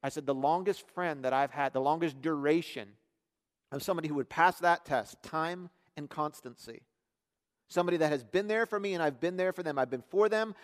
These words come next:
I've been with them. We are still connected this day, eight years." That's not a sob story. It's just reality. Even the guy, every single person in that, that, my guys in my wedding, my best man, everybody, except for my brother, I've heard from one of them in the last ten years.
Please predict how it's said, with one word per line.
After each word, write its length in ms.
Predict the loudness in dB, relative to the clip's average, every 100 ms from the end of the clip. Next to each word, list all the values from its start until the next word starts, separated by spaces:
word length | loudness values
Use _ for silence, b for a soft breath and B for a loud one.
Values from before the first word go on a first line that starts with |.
| B
I've 160 | 2 4
been 140 | 0
with 260 | 0 0 -2
them. 260 | -4 -4 b -2
We 140 | 2
are 80 | 2
still 280 | 2 0 0
connected 320 | 0 -4 -4
this 140 | -6
day, 160 | -2 -2 0
eight 200 | 0 0
years." 500 | -4 -6 -8 -18 -20 _ _ _ _ _ _ _ _ _ _ _ _ _ _ -16
That's 120 | -4
not 120 | -4
a 40 |
sob 360 | -2 2 4 4
story. 240 | -2 -4
It's 60 | -4
just 120 | -6
reality. 420 | -6 2 2 2 -4 B -6
Even 240 | -4 -2
the 80 | -2
guy, 280 | 4 6 4 -2 4
every 240 | 4 4
single 300 | -4 -2 -2
person 480 | 0 -2 -2 -6 -10
in 260 | -8 -8 0
that, 180 | 0 2
that, 220 | -2 -2
my 240 | 2 4
guys 340 | 6 8 8 6
in 80 | 4
my 140 | 4
wedding, 320 | 6 4 2
my 100 | -2
best 260 | 4 4 4
man, 240 | -4 -4
everybody, 240 | -2 2 0
except 300 | 4 4 4
for 80 |
my 160 | 2 2
brother, 520 | 4 4 4 4 -2 B B B
I've 140 | 2
heard 240 | 4 2 2
from 180 | -4 -2
one 160 | -2
of 140 | -2 -4
them 160 | -6
in 40 | -8
the 80 |
last 300 | -4 -4 -4
ten 220 | -8 -12 -10
years. 340 | -12 -12 -16